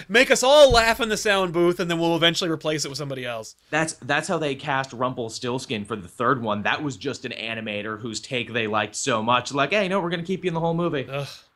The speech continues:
Speaker 1: Rumpelstiltskin, that movie was such fucking <laughs> bad. So
Speaker 2: It,
Speaker 1: bad.
Speaker 2: it was. You know your series is completely out of gas when you have to recycle the It's a Wonderful Life plot.
Speaker 1: You know, and even then, they could have taken that in another direction. You know, like,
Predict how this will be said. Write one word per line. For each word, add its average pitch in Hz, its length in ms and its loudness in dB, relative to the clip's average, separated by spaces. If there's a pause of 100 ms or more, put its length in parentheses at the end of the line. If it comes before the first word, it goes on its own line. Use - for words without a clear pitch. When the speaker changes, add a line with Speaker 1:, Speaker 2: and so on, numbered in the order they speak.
(580)
Speaker 1:
Rumpelstiltskin, - 680 -12
that 208 140 -10
movie 131 220 -10
was 90 140 -14
such - 300 -6
fucking - 340 -18 (140)
<laughs> - 100 -20
bad. 240 160 0
So 208 200 -2
Speaker 2:
It, 180 80 6
Speaker 1:
bad. 185 320 0
Speaker 2:
it 170 160 4
was. 127 340 2
You 160 80 4
know 175 320 4
your 147 240 0
series 131 480 -2
is 127 100 -4
completely 117 560 -2
out 110 120 2
of 104 100 -2
gas 101 400 0
when 110 80 -6
you 101 120 -4
have 101 240 -2
to 101 80 -12
recycle 107 520 -4
the 120 180 -4
It's 123 200 -6
a 120 40 0
Wonderful 107 640 -2
Life 95 360 0
plot. 78 460 -6 (420)
Speaker 1:
You 262 160 -4
know, 359 140 2
and 320 160 4
even 381 240 0
then, 349 260 4
they 220 140 2
could 320 180 -2
have - 80 -4
taken 277 300 2
that 240 160 4
in 226 80 0
another 220 260 4
direction. 196 680 2 (600)
You 214 80 2
know, 240 100 2
like, 214 280 2